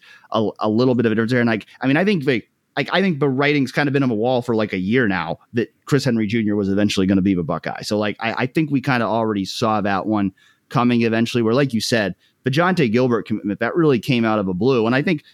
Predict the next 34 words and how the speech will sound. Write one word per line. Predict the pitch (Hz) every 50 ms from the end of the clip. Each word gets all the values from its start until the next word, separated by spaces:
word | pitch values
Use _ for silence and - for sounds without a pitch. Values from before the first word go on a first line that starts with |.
| _ _ _ _ _ -
that | 180 156
was | 156 147 131
really | 127 143 151 143 127
Ohio | 110 120 135 139 127
State | 123 - 139 143 113
looking | 131 120 127 123
at | 123
and | 120 110
saying, | 131 123 113
"Well, | 123 135 120 - _ _ _ _ _ -
like, | 113 107 95 -
we | 120 131
think | 147 160 143
this | - 135 131
guy's | 151 143 139 135
gonna | 131 123
be | 120 120
a | 104
five-star | - - 123 127 127 123 - 131 120 117 110
D | 104 117 110
B. | 107 135 131 101 92
So | 92 - - 104 98
if | 98 -
he | 123 120
wants | 120 127 139 131 123 -
to | 110
commit, | - - 107 110 139 127 -
we're | - 107 101
not | 95 95 104 110 - 101
gonna | 101 101 95
say | - - 98 95
no | 95 98 101 107 117
to | 131 143
him." | 160 170 170 180 175